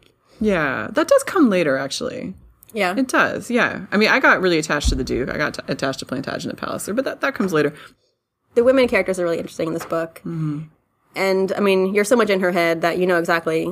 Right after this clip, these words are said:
Speaker 2: why she feels about every single thing she does. So if you forgive her, it's like, it's because you know
Speaker 1: Right.
Speaker 2: all of her thoughts and feelings. And I feel like,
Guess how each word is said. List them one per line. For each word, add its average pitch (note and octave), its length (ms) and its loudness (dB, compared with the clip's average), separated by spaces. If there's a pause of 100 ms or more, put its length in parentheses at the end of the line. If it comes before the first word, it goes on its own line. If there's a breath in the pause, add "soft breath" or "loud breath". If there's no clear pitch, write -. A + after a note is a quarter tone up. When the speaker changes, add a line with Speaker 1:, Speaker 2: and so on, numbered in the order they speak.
(160)
Speaker 2:
why F3 260 4
she F3 160 0
feels E3+ 260 2
about E3+ 140 0
every E3+ 220 -2
single E3+ 180 0
thing E3+ 160 2
she F3 100 0
does. E3 240 2
So F3+ 400 -2 (140)
if - 140 -12
you F#3+ 80 0
forgive F#3+ 320 4
her, F3 160 4
it's E3+ 160 0
like, D#3+ 180 -2
it's - 100 -10
because E3+ 220 2
you D#3+ 60 0
know E3+ 300 -2 (360)
Speaker 1:
Right. D#3+ 300 -2
Speaker 2:
all F#3 100 4
of E3+ 60 2
her F3 80 2
thoughts E3 200 -4
and E3+ 120 0
feelings. D#3+ 440 -2 (1000 loud breath)
And G3+ 180 2
I A#3 40 4
feel F#4 220 -2
like, E4 460 2